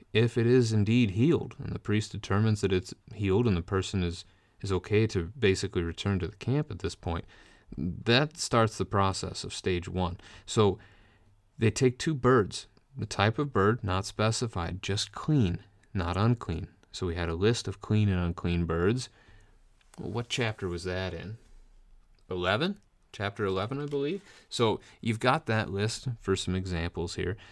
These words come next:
And they're gonna take some wood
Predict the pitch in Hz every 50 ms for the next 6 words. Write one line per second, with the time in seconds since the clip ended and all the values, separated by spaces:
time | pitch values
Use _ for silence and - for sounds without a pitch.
0 | - - - _ - 110 110 107 101 - - - _ _ _ _ - - - _
1 | _ - - _ _ _ _ _ _ _ _ - 120 117 110 107 98 95 - -
2 | 92 87 - - - 98 92 85 82 87 98 104 113 127 160 160